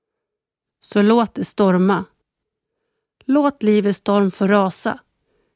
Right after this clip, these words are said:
tills det är dags att mojna och tid för stilla vila. När motivationen är på topp, då är det lätt att göra saker.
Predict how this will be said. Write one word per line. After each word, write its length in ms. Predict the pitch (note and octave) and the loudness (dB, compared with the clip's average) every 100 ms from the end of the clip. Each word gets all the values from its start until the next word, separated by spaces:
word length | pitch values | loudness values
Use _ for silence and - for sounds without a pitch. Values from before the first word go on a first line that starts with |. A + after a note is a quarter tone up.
| _ | _
tills 180 | A3+ - | -2 0
det 80 | |
är 40 | A3 | -2
dags 340 | A#3+ A#3 - | -2 -4 -10
att 160 | F3+ - | -12 -4
mojna 440 | F#3+ F#3 G3+ G3+ - _ _ _ _ _ | -2 0 0 -4 -10 _ _ _ _ _
och 160 | G#3 - | -12 -10
tid 360 | A3+ A3 G3+ _ _ _ _ _ _ _ | -6 -6 -6 _ _ _ _ _ _ _
för 100 | - | -12
stilla 480 | E3 - F3+ F3 F#3 | -12 -4 -2 -2 -4
vila. 420 | F#3 F#3+ F#3+ - _ _ _ _ _ _ _ _ _ _ _ _ _ _ _ _ _ _ _ _ _ _ _ _ _ _ _ _ _ | -4 -6 -8 -12 _ _ _ _ _ _ _ _ _ _ _ _ _ _ _ _ _ _ _ _ _ _ _ _ _ _ _ _ _
När 280 | - G#3+ A3+ | 0 4 4
motivationen 640 | A3+ A3+ A#3+ - D4 B3 G3 | 2 -2 -4 -2 0 2 0
är 100 | F#3+ | -2
på 120 | G3 | -8
topp, 460 | - - - _ _ _ _ - | -10 -12 -14 _ _ _ _ -2
då 100 | A#3 | 0
är 60 | |
det 100 | F#3 | 2
lätt 380 | F#3 G3 G3 - | 2 0 -4 -10
att 120 | F#3 | -10
göra 260 | G#3+ G3+ G#3 | -4 -4 -4
saker. 600 | - A3 - - - | -4 -6 -6 -12 -14